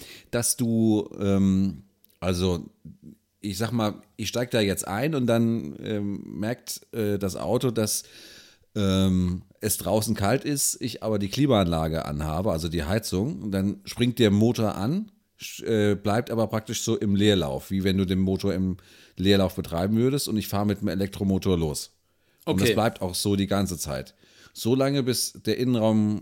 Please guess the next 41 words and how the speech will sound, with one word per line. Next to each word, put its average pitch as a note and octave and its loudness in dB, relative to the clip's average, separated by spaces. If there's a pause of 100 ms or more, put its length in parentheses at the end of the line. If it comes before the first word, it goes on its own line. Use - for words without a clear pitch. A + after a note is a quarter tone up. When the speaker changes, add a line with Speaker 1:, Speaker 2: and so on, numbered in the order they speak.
Speaker 1:
einigermaßen G#2 0
geheizt F#2 -2
ist, C#3+ -2
und A#2 -6
dann G2 0
springt G#2+ 0 (320)
auch F2 -4 (400)
der F2+ 0
Verbrenner F#2 0
wieder D#2+ -4
aus. - -10 (720)
Speaker 2:
Okay. A#2 0
Speaker 1:
Also, C2 -10
dann D2 -8
geht C#2 -12
er C2+ -12
auch C#2 -16
wieder C#2 -10
aus. - -16
Speaker 2:
Geht A2+ 0
er G#2 -2
wieder F#2+ -6
aus, F2 -10
okay. - -8 (220)
Speaker 1:
Und G2+ -2
Speaker 2:
Aber, B2+ 4
Speaker 1:
das C#3+ 6
ist, D3 -2
Speaker 2:
ja, D#3 4
aber C#3+ 4
das E3+ 6
Speaker 1:
das G3 4
Speaker 2:
ist, - -2
äh, E3+ 4
die D3+ 0
einzige E3+ 4
Art D#3+ 2
und C#3 2
Weise D3 2
natürlich, C3+ 2
ähm, B2+ 2